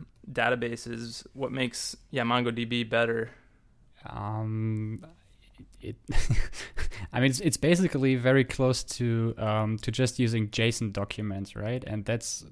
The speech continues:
Speaker 2: that's what,
Speaker 1: Right.
Speaker 2: what really works really well with JavaScript. Um,
Speaker 1: Right.
Speaker 2: so that's a good fit. I don't think you always should go with MongoDB because there is a certain advantage and disadvantage in,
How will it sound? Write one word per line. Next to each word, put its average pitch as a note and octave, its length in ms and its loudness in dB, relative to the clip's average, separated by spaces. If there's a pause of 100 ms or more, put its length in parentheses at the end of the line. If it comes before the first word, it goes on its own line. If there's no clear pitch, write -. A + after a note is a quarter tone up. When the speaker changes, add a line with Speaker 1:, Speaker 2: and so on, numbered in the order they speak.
(200)
Speaker 2:
that's - 300 -6
what, B2+ 100 -6
Speaker 1:
Right. A#2+ 440 6
Speaker 2:
what A#2 180 -2
really B2+ 240 4
works A#2 300 2
really B2 220 0
well A2+ 240 4
with A2+ 200 -2
JavaScript. A#2 680 -2 (680)
Um, A2+ 240 0
Speaker 1:
Right. B2 260 4
Speaker 2:
so - 120 -2
that's A2+ 240 0
a A#2+ 40 -2
good A#2+ 180 -2
fit. B2+ 340 -4 (140)
I A#2 140 -2
don't D#3 360 0
think E3+ 320 0
you C3 300 2
always C#3+ 420 2
should - 260 -4
go C3 140 0
with C3+ 160 0
MongoDB C#3+ 800 0 (100)
because B2 400 0
there A#2+ 200 2
is B2 120 0
a B2 80 0
certain B2 380 -2
advantage A2+ 360 -4
and A#2 80 -4
disadvantage B2+ 600 -6
in, A2+ 180 -6